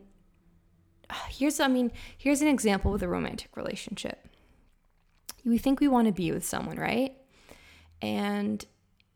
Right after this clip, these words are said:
it actually, uh, it actually only increases in desire, I think, the more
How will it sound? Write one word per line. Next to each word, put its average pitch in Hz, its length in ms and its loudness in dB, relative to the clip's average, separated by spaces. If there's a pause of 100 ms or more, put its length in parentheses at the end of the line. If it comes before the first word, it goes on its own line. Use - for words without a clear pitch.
(360)
it 220 120 -2
actually, 247 460 2 (160)
uh, 214 100 2 (400)
it 262 80 8
actually 269 340 6
only 320 400 2
increases 240 840 2
in 226 200 6
desire, 208 640 2
I 233 100 -2
think, 285 360 -4
the 220 80 2
more 196 720 2